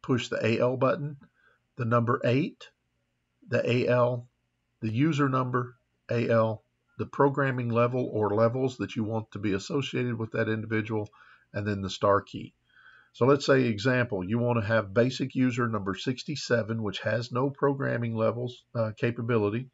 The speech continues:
uh, by default. You want them to be able to, uh, have programming levels one, two, and four. So you would, uh, put the lock into pro-, into programming mode, and then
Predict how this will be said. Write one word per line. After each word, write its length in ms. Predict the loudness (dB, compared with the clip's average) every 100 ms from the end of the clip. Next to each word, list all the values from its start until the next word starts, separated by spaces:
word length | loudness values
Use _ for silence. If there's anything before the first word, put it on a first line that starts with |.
| -6
uh, 180 | -4 0
by 200 | 0 0
default. 540 | -2 0 2 2 -2 _ _ -20 -20 _ -4
You 140 | 0
want 180 | 2 2
them 260 | 4 2 2
to 260 | -2 -2 -2
be 280 | -2 2
able 200 | 2 0
to, 200 | -4 -8 -8 -6
uh, 180 | -4 -2
have 260 | 2 2 2
programming 640 | -2 2 2 0 -2 0
levels 420 | 0 2 -2 -4
one, 360 | -2 -2 -2 -6
two, 320 | -2 0 0
and 180 | -4 -6
four. 420 | 0 2 2 -4 _ _ _ -20 -20 _
So 140 | -6 -2
you 220 | 2 2
would, 220 | 2 -2 _ -10
uh, 220 | -6 -4 -6 2
put 180 | 2 2
the 80 | 0
lock 320 | 0 0 -4
into 220 | -6 -6
pro-, 480 | -10 -2 0 0 -2
into 200 | -4 -4
programming 640 | 0 2 4 2 0 -4 -2
mode, 320 | 0 -2 -6 _ _ _ -20 _ -8
and 120 | -4 -2
then 400 | -2 -4 -8